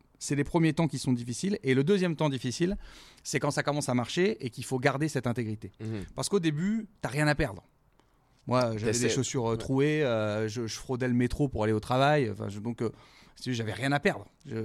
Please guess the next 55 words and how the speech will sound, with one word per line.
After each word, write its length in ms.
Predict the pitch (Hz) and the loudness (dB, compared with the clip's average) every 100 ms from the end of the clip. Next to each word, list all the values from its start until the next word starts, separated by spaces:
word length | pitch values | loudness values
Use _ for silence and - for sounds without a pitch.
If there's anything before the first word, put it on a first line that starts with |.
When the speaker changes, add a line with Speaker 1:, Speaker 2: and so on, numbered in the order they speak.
| 110 | -4
Speaker 1:
je, 180 | 104 107 | -6 -6
j'avais 260 | 104 101 110 | -6 -8 -8
absolument 320 | - - 135 | -8 -4 -2
rien 100 | 120 | -2
à 40 | 135 | -4
perdre. 180 | 147 - | -6 -8
Après, 400 | 107 - 202 - _ _ | -10 -4 -4 -4 _ _
quand 160 | - 123 | -8 -8
ça 120 | 120 | -2
marche, 420 | 120 170 208 120 - - _ _ - _ | 2 4 2 -4 -8 -20 _ _ -20 _
que 80 | 127 | -8
tu 100 | 113 | -4
commences 280 | 127 135 131 | -2 -2 0
à 40 | |
avoir 140 | 123 120 | 0 0
de 60 | |
l'argent, 380 | 117 113 143 180 160 - 175 | -2 2 4 4 2 -8 -10
<laughs> 260 | - - | -12 -10
que 80 | - | -4
t'as 160 | 127 131 | 2 4
acheté 220 | 127 139 | 4 0
une 60 | 127 | 0
maison 160 | 127 | 0
à 60 | 127 | 2
tes 120 | 131 | 2
parents, 360 | 127 123 160 202 - 170 | 4 4 6 4 4 4
<laughs> 260 | - - - | 4 2 -2
que 80 | 143 | 0
t'as 180 | 139 139 | 4 6
des 140 | 147 | 6
employés, 560 | 139 120 131 147 185 214 - - - - | 4 4 6 6 4 2 0 -2 -2 -4
euh, 580 | 123 120 113 110 107 104 - - _ _ - | 2 6 6 4 2 0 -4 -18 _ _ -2
là, 200 | 131 175 | 4 4
c'est 120 | - | 4
la 120 | 135 | 4
deuxième 340 | 131 156 165 156 | 4 4 6 4
étape 260 | 135 151 - | 4 2 0
qui 80 | |
est 40 | 131 | -2
difficile. 460 | 120 120 - 117 147 | -2 -8 -8 -10 -12
C'est, 200 | - 131 123 139 | -8 -6 -6 -8
il 80 | |
faut 160 | 127 143 | -4 0
rester 240 | 135 - | 0 2
intègre 360 | 139 131 156 143 | 2 4 4 4
aussi 260 | 139 - 147 | 2 4 2
à 60 | |
ce 100 | 135 | 2
moment-là. 260 | 127 120 113 | 2 0 -4
C'est-à-dire 240 | - 120 | -6 -8
que 80 | - | -6
quand 260 | 120 135 135 | -4 -4 -4
on 80 | 127 | -2
te 100 | 139 | -2
dit, 280 | 127 139 | -2 -6